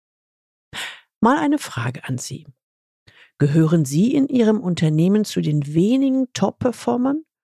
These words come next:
oder haben das Zeug dazu, einer zu werden? Studien zufolge können zwei von drei der in C-Level Aufgestiegenen im ersten Jahr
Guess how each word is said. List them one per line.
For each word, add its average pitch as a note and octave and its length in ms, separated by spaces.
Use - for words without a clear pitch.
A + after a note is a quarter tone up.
oder F3+ 260
haben F3 220
das D#3 280
Zeug D#3 480
dazu, B3 480
einer E3+ 260
zu - 300
werden? C3+ 420
Studien D4 540
zufolge A3+ 640
können D#3+ 380
zwei G3+ 720
von B3+ 400
drei D#3 560
der E3 280
in C#3+ 120
C-Level A3+ 720
Aufgestiegenen E3 880
im C#3 160
ersten G#3 460
Jahr F3+ 280